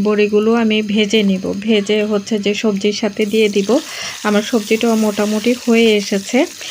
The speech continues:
তো আমি, আহ, চুলাটা কমিয়ে হচ্ছে যে কুমড়ো বড়িগুলো ভালো করে ভেজে নিচ্ছি। আমি আসলে আমার আগের এক্সপিরিয়েন্স নাই যে এটা, আহ, কিভাবে রান্না করতে হয়। আহ,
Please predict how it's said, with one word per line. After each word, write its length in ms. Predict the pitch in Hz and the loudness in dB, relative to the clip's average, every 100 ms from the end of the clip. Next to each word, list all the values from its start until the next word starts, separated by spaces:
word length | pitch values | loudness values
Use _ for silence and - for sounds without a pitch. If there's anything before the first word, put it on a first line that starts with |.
| - - | -14 -4
তো 80 | 240 | 0
আমি, 440 | 220 220 226 220 | 2 4 4 4
আহ, 460 | 220 202 202 196 196 | 2 2 2 2 0
চুলাটা 400 | 196 226 220 226 | 0 0 0 -2
কমিয়ে 500 | 220 226 220 220 220 | -4 -2 0 2 2
হচ্ছে 460 | 226 226 214 233 214 | 4 2 0 -2 -2
যে 380 | 214 220 233 269 | 0 2 2 0
কুমড়ো 320 | 226 208 202 208 - - 208 | -2 0 0 -2 -8 -6 -2
বড়িগুলো 580 | 214 208 208 214 220 247 | 2 2 2 2 2 2
ভালো 300 | 226 196 190 | 2 0 0
করে 240 | 202 208 | 0 -2
ভেজে 360 | 202 214 202 214 | 0 0 0 0
নিচ্ছি। 300 | 196 196 214 | 0 -2 -4
আমি 220 | 202 214 | -2 0
আসলে 380 | 208 196 226 233 - - - - - | 0 0 0 0 -4 -10 -10 -8 -2
আমার 400 | 214 214 214 220 | 2 4 4 2
আগের 440 | 220 202 202 220 214 | 0 0 2 2 2
এক্সপিরিয়েন্স 840 | 208 - - 220 220 220 220 - 226 | 0 -4 0 2 4 4 2 0 0
নাই 400 | 214 196 208 208 | 2 4 2 2
যে 280 | 208 196 | 2 4
এটা, 280 | 196 202 196 185 | 4 2 0 0
আহ, 240 | 190 196 196 | -2 0 -2
কিভাবে 380 | - 208 196 202 | -2 0 0 0
রান্না 280 | 190 185 190 | 0 0 -2
করতে 340 | 202 196 202 | -2 -2 -2
হয়। 280 | 196 185 247 285 - - - | 0 0 0 -4 -16 -16 -8
আহ, 240 | 208 196 | -2 0